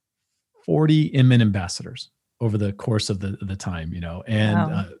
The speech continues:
Speaker 1: and there are more now that I, that are coming on, the newer ones, I'm, I'm adding them into the mix.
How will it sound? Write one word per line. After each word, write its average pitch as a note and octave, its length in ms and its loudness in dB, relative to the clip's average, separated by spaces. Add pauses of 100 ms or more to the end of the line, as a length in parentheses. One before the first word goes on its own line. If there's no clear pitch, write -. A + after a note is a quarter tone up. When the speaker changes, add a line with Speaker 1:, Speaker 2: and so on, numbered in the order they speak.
(100)
Speaker 1:
and B2+ 140 4
there A#2+ 80 8
are A2+ 60 8
more A#2+ 260 8
now A#2+ 180 6
that G#2+ 120 2
I, G2+ 120 -2 (120)
that G#2 80 -6
are G2+ 80 -2
coming A2 260 2
on, A2+ 160 4
the G2+ 80 2
newer C3 240 4
ones, E3 400 0
I'm, F#2+ 160 -4
I'm G2+ 120 0
adding F#2+ 240 -2
them A2+ 320 2
into A#2+ 180 0
the A#2+ 120 0
mix. C3 320 -2